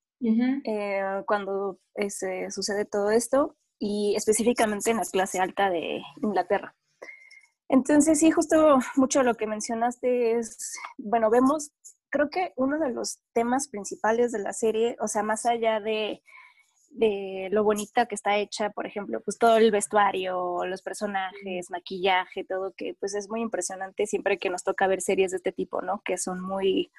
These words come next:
Speaker 1: De
Speaker 2: muy
Speaker 1: época.
Speaker 2: llamativas. Ajá, exacto, de época, pues, por lo mismo, ¿no? Que son muy llamativas y muy detalladas y bien hechas. Pero bueno, el punto central, el tema era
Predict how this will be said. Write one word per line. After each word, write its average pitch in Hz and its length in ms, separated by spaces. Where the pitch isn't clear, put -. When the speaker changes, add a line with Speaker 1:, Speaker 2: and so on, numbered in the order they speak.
Speaker 1:
De 202 240
Speaker 2:
muy 233 100
Speaker 1:
época. 247 80
Speaker 2:
llamativas. 247 720
Ajá, 220 260
exacto, 185 420
de 196 180
época, 214 300
pues, - 380
por 190 140
lo 196 100
mismo, 202 240
¿no? 185 100
Que 208 80
son 202 140
muy 208 100
llamativas 185 720
y 190 40
muy 190 200
detalladas - 760
y 180 40
bien 185 140
hechas. 226 240
Pero 240 140
bueno, 240 180
el 226 60
punto 262 260
central, 233 480
el 214 80
tema 226 300
era 226 320